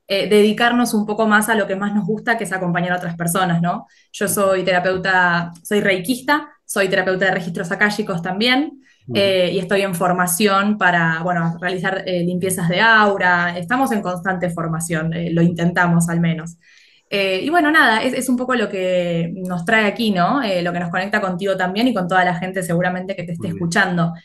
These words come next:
Speaker 1: Esta inquietud por qué hay más allá y qué hay más aquí también.
Speaker 2: Muy bien. Oye, antes de, de disertar cómo saber si realmente estamos despertando espiritualmente, yo tengo curiosidad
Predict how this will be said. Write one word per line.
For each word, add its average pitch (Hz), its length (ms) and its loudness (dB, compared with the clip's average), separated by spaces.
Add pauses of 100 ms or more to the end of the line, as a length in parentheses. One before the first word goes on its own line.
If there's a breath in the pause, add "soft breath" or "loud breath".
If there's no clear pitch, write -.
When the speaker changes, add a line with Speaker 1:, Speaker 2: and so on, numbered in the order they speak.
(180 loud breath)
Speaker 1:
Esta 208 200 0
inquietud 214 680 4
por 190 560 0 (240 soft breath)
qué 233 100 0
hay 226 140 6
más 233 220 2
allá 240 400 4
y 240 180 -2
qué 202 120 0
hay 202 180 2
más 196 180 0
aquí 185 480 -4
también. 170 480 2 (220)
Speaker 2:
Muy 117 180 0
bien. 95 300 -14 (800 loud breath)
Oye, 185 240 10
antes 196 320 8
de, 180 480 10
de 151 220 6
disertar 160 720 6
cómo 185 300 8
saber 170 260 8
si 170 160 4
realmente 156 760 6
estamos 160 640 0
despertando 151 520 4
espiritualmente, 165 760 4
yo 165 120 6
tengo 190 320 6
curiosidad 160 800 6